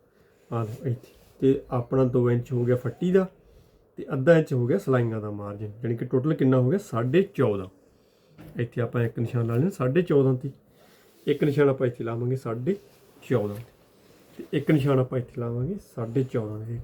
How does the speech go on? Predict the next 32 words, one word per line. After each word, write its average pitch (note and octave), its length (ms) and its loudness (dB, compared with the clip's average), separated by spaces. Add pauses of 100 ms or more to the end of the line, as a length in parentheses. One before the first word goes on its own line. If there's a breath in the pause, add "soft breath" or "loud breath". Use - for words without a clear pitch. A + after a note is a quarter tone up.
ਠੀਕ F3+ 140 -4
ਹੈ। G3 60 0
ਦੋ C#3 220 4
ਤਿੰਨ C#3+ 160 2
ਥਾਵਾਂ B2+ 220 2
'ਤੇ B2 60 0
ਨਿਸ਼ਾਨ A#2+ 300 0
ਲਾ G2+ 120 -4
ਲਿਆ G2+ 120 -4
ਕਰੋ। D3+ 240 -6 (720 soft breath)
ਤੇ C3 80 -6
ਜਿਹੜਾ D#3 220 2
ਨੀਚੇ D3+ 380 4
ਨੂੰ D#3+ 100 6
ਮੋਢਾ D#3 280 4
ਇੱਥੋਂ D3+ 240 0
ਪਾਉਣਾ C#3+ 260 2
ਸ਼ਰਟ C#3+ 220 0
ਦਾ, D3+ 80 -2
ਉਹ F3+ 180 -4
ਥੱਲੇ C3+ 240 0
ਨੂੰ C#3 80 2
ਆਪਾਂ C3 160 0
ਪਾਵਾਂਗੇ B2+ 360 0
ਸਾਢੇ C3+ 420 2
ਅੱਠ A#2+ 220 -2
ਇੰਚ। A2 80 -6 (880 loud breath)
ਆਹ C3 120 4
ਨਿਸ਼ਾਨ C#3 280 2
ਬਿਲਕੁਲ C#3+ 260 0
ਸਿੱਧਾ D3+ 260 2
ਖਿੱਚਤਾ। F#3+ 340 0